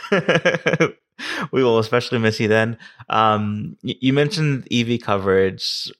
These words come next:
W-, what's sort of something that you wanna, wanna do with cellular that doesn't quite fit what you could do within the,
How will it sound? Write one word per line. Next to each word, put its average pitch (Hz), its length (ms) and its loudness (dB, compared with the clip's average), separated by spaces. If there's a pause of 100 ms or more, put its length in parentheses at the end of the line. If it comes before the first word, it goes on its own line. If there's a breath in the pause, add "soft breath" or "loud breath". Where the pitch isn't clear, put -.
W-, 135 240 -10
what's - 280 0
sort 147 300 2
of 131 80 0
something 123 240 -2
that 101 140 2
you 107 160 2
wanna, 104 380 2
wanna 110 240 0
do 101 260 0
with 95 180 -2
cellular 98 720 0 (480)
that 98 540 0 (200)
doesn't 107 380 -2 (400)
quite 110 400 -2
fit - 400 0
what 95 180 4
you 98 160 -4
could 98 240 -4
do 101 220 2
within 95 380 0
the, 92 560 -2